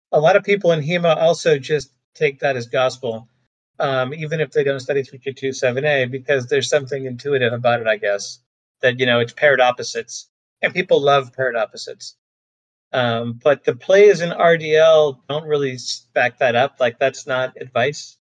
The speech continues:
And that's why, one of the reasons why I'm sad about the breakdown of which plays are missing from this book, which Hauptstück. 'Cause there are some that I bet we, we could get more interesting lessons on being soft against your opponent's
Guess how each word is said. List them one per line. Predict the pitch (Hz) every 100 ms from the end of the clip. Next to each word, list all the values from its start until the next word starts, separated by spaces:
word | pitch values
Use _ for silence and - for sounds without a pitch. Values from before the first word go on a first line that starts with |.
| _ _
And | 160
that's | 160 185 -
why, | 190 185
one | 190
of |
the | 190
reasons | 180 156 156
why | 160 143
I'm | 135
sad | - 160 151 147
about | 135 131 123
the | 135 127 120 -
breakdown | 135 139 - 135 123
of | 117 131
which | 123 - _
plays | 147 135 123
are | 120
missing | 123 127 - 113
from | - 117
this | 113 -
book, | 110 101
which | 123 120 -
Hauptstück. | 120 - - 107 _ _ _ _ _ -
'Cause | 151
there | 147 147
are |
some | 135 185 180
that | 160
I | 147 135
bet | 139 151 147
we, | 139
we | 139 127
could | 143
get | 147 143
more | 143 147
interesting | 131 143 - 139
lessons | 127 131 - 120 117 -
on | 131 117 113 107 _ _ _ _ _ _ _ _ 135
being | 147 127
soft | 120 139 127 -
against | 123 120 117 131
your | 120
opponent's | 120 123 120 110 -